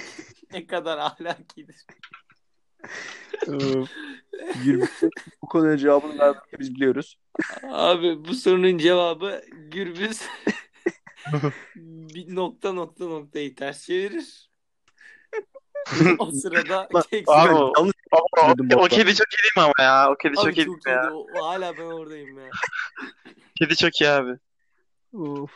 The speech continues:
Speaker 1: Abi,
Speaker 2: Ayıp.
Speaker 1: ne kadar hala kidir yani.
Speaker 2: Oğlum, ayıp ya. Düşünsene, açsın.
Speaker 1: Gerçekten çok kötü bir şey yani.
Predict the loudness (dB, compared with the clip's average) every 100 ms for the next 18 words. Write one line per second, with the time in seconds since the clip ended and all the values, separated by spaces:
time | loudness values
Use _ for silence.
0 | -20 _ -20 -8 -8 -8 -10 -12 -8 -8
1 | -8 -10 -12 -16 -14 -12 -12 -12 -14 -18
2 | _ _ _ 0 0 4 4 4 2 0
3 | 0 -6 -20 -20 _ -14 -6 -2 2 2
4 | 0 -6 -6 -8 -10 -10 -14 -14 -20 -20
5 | -18 -16 -14 -16 -18